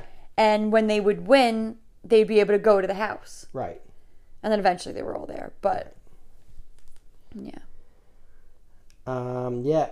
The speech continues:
Speaker 2: and then we had Wes saying that he was great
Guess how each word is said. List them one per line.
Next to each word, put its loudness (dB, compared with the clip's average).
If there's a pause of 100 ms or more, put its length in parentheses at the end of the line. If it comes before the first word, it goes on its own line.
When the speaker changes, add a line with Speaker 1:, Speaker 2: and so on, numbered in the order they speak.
Speaker 2:
and -2
then 0
we -2
had -4 (580)
Wes 2
saying -4
that -8
he -6
was -4
great 2